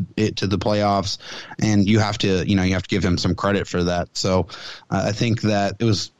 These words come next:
gonna, kind of a foregone conclusion that they were going to, you know, have him for another year, but that did not mean that there weren't going to be some moves made on the coaching staff, and there definitely was.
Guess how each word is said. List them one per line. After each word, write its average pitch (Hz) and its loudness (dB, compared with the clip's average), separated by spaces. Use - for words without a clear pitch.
gonna, 110 2
kind 135 2
of 101 6
a 95 4
foregone 101 2
conclusion 98 2
that 92 0
they 101 2
were 98 4
going 104 4
to, 90 2
you 104 2
know, 90 4
have 117 2
him 110 4
for 107 2
another 104 4
year, 147 6
but 113 2
that 101 0
did 107 2
not 117 2
mean 104 4
that 98 0
there 98 4
weren't 101 4
going 101 4
to 95 2
be 95 2
some - 2
moves 95 4
made 95 2
on 87 2
the 78 0
coaching 92 2
staff, 85 0
and 92 2
there 90 2
definitely 87 2
was. 78 0